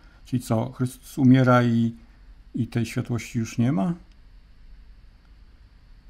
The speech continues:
Ona nadal jest.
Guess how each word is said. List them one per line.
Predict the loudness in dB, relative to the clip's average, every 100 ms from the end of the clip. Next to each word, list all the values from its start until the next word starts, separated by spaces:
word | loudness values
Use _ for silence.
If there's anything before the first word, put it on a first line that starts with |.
| -20 -20 -20 -20 -20 -20 -20 -20 -20 -20 -20 -20 -20 -20 -20 -8
Ona | -4 -2
nadal | -2 -4 -6
jest. | -8 -10 -16